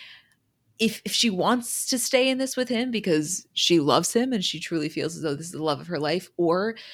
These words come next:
she wants to stay in it because at this point it's just easier, and also there would be so many people she would be proving right if she were to leave, which, like, is never the reason to stay. I'm not saying that is her reason. I'm just saying I can't fully tell,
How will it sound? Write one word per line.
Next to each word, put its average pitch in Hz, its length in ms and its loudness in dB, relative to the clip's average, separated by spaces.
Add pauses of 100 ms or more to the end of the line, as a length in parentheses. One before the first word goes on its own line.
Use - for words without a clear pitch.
(120)
she - 160 0
wants 170 260 6
to 180 80 -2
stay 165 240 0
in 170 120 -2
it 175 140 -4
because 160 480 -2
at 156 160 0
this 170 180 0
point 175 380 -2
it's - 200 -10
just 156 300 -4
easier, 170 680 -2
and 160 220 -4
also 175 640 0 (520)
there 160 180 4
would 160 140 0
be 175 120 -2
so 170 340 2
many 175 220 0
people 165 280 -4
she 160 180 0
would 156 140 0
be 156 100 -4
proving 151 440 -4
right - 300 -8 (220)
if 165 100 -6
she - 160 0
were 131 180 -2
to 107 80 -4
leave, 62 360 -10 (220)
which, 170 160 0
like, 170 220 2
is 175 160 -4
never 196 600 4
the 185 80 -2
reason 170 280 2
to 170 80 -8
stay. 185 140 4
I'm 156 140 0
not 240 220 4
saying 262 200 6
that 240 180 6
is 240 180 6
her 233 120 2
reason. 170 420 2 (200)
I'm 180 80 -6
just 208 120 2
saying 202 220 6
I 165 100 6
can't 226 300 2
fully 220 400 4
tell, 165 420 4